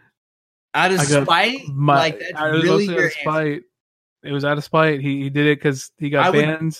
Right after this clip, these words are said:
Speaker 1: I would rebuttal and be like, "No, it's 'cause you're trash." That's literally what I would say. Like, "You're literally
Speaker 2: <laughs> It,
Speaker 1: trash."
Speaker 2: it was actually funny 'cause the dude was like, "Yeah, I was actually, like, a really good player." And then the dude was like, "Oh, what was your K D?" And the dude was like, "Oh, I had, like, like, a one point two, one point three."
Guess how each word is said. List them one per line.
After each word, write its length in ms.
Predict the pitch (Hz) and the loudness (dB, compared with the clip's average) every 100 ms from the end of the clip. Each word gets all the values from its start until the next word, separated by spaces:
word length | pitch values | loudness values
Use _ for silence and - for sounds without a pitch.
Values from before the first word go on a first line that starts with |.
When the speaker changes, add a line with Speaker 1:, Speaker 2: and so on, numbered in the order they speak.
| 165 | 0
Speaker 1:
I 80 | 196 | 0
would 100 | 196 | 0
rebuttal 340 | 202 165 190 | 0 2 2
and 80 | 190 | 2
be 80 | 180 | 2
like, 140 | 156 | 0
"No, 160 | 151 151 | 0 -2
it's 100 | 127 | -2
'cause 160 | 165 | -4
you're 80 | 143 | -6
trash." 640 | 139 - 143 113 - 117 - | -8 -4 -2 -2 -4 -14 -14
That's 220 | 123 - | -14 -8
literally 380 | 151 180 185 165 | -2 2 2 2
what 120 | 165 | 2
I 120 | 143 | 0
would 100 | 127 | -2
say. 180 | 113 117 | -6 -8
Like, 160 | 117 117 | -8 -6
"You're 120 | 139 | -6
literally 480 | 135 165 170 156 147 | -2 2 2 0 -2
Speaker 2:
<laughs> 0 | |
It, 60 | |
Speaker 1:
trash." 260 | - 127 110 | -4 -6 2
Speaker 2:
it 260 | 180 - 190 | 2 2 2
was 100 | 196 | 2
actually 220 | 226 214 | 2 0
funny 240 | - 175 | 2 2
'cause 160 | 160 151 | 2 -2
the 60 | 143 | -2
dude 180 | 147 | -2
was 140 | 151 143 | -2 -4
like, 180 | 139 131 | -6 -2
"Yeah, 120 | 233 | -4
I 20 | |
was 100 | 180 | -2
actually, 220 | 214 208 202 | -6 -4 -4
like, 80 | |
a 60 | 156 | -2
really 220 | 143 156 | 0 0
good 160 | 151 131 | 0 -4
player." 420 | 147 165 180 123 | -6 -4 -4 -6
And 220 | 135 143 | -6 -4
then 80 | 151 | -4
the 60 | 147 | -4
dude 140 | 151 | -6
was 100 | 147 | -4
like, 120 | 143 208 | -6 0
"Oh, 120 | 233 | 0
what 80 | 214 | 2
was 100 | 185 | -2
your 100 | 180 | -2
K 200 | 214 196 | -2 0
D?" 140 | 226 | 0
And 80 | 175 | 0
the 60 | |
dude 120 | 151 147 | 0 0
was 120 | 143 | -2
like, 120 | 147 | -4
"Oh, 60 | 180 185 | -2 0
I 100 | 180 | 0
had, 140 | 190 | 0
like, 140 | 180 170 | -2 -4
like, 80 | 143 | -4
a 40 | |
one 220 | 147 143 | -4 -4
point 220 | 151 139 | -2 -4
two, 160 | 131 135 | -2 -2
one 100 | 131 | -2
point 180 | 135 123 | -4 -6
three." 320 | 131 127 123 | -6 -6 -8